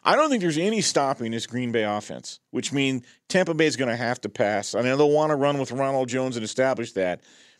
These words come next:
but I heard you and Fez and R J talking during the week. It's, there's kind of a correlation. Green Bay in the first half, you get out, you lay the two and a half, which means Tampa Bay is playing from behind, which means they gotta throw the ball. I gotta believe Brate is t-,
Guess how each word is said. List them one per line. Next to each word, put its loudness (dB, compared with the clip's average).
but 2
I 4
heard 0
you 0
and -6
Fez 0
and 0
R 2
J 0
talking 2
during -2
the -2
week. 0
It's, -6
there's -6
kind 0
of -4
a -4
correlation. 0
Green -4
Bay 2
in -2
the -4
first -2
half, 4
you -4
get 2
out, 2
you -4
lay 2
the -4
two -2
and -2
a -2
half, 0
which -8
means -4
Tampa -2
Bay 0
is -4
playing -4
from -8
behind, -4
which -10
means -4
they -6
gotta -2
throw -2
the 2
ball. 2
I 4
gotta 4
believe 0
Brate 2
is -4
t-, -14